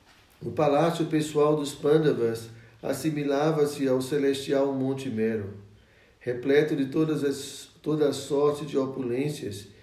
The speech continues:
encontrava-se no centro da cidade, rodeado por tropas e grandes guerreiros. Em pouco tempo, brahmanas começaram a se atrair pela cidade, que se tornou conhecida como Indraprastha.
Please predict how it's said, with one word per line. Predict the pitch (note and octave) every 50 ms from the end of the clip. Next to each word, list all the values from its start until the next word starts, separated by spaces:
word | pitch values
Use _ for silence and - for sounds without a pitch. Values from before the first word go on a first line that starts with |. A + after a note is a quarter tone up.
| - - _ _ _ _ -
encontrava-se | C3+ C#3 C3+ - D#3 D3+ D3+ - - C#3 C3+ C#3 C#3+ C#3 C3+ C3 - C#3
no | C3 C3+ C#3
centro | C3 - - C#3 C3 B2+ C3 B2
da | G#2+ B2+ B2+ B2
cidade, | - - C#3+ A#2 A#2+ A#2 A#2 A#2 A2+ A2 A#2+ B2+ A#2+ - - - _ _
rodeado | _ - C3+ C3+ C#3 C3+ B2+ B2 B2 B2 B2+ C3 B2+ B2+ -
por | - B2+ A#2
tropas | - - - A#2+ A#2 A#2+ B2 B2 - C3 A#2 A#2
e | B2 A2
grandes | A2 A#2 G#2+ A2 A2 A2+ A2 G#2+ A2 G#2+
guerreiros. | G#2+ C3 C3+ G#2 G#2 G2+ G2 G#2+ G#2+ - - - - - - - - _ _ _ _ _ - - - - - - - - - -
Em | D3 D3 -
pouco | F3+ F#3+ F#3 F#3+ G#3 -
tempo, | - D#3+ D3+ D3+ D3+ - D#3 D3+ D#3 - - - - - - - A2+
brahmanas | C#3 C#3 D3 D#3+ E3 E3 D#3 D#3 D3+ -
começaram | - D#3+ C#3+ D3 C#3+ C3 - - C#3+ C#3 C#3+ C#3 C#3 C#3+
a | C#3
se | - - D#3+ D3+
atrair | C#3 C#3 C3+ C3+ C3+ C#3 C#3 C3+
pela | C3+ C#3 C3 C3 B2+
cidade, | B2+ - C#3 B2+ B2+ B2+ B2+ B2+ B2+ B2 A2 G2+ F#2+ - - - - - - - - -
que | - C#3 C#3
se | C3 C3 D3+ D3+
tornou | D3+ - D3+ C#3+ C3+ C3+ C3 C3 C3+ C3+ C3+
conhecida | D3+ C#3 C3+ C3+ C3+ C3+ - C3+ B2+ B2 C3
como | A#2+ - B2+ B2+ B2 B2+ A#2+ -
Indraprastha. | C#3 C#3 D3+ D#3+ D#3+ D#3+ D#3 D#3 D3 D3 D3 C#3+ C#3+ C#3+ - C3+ A#2 A2+ G#2+ G#2+ G#2+ G#2+ - - - A2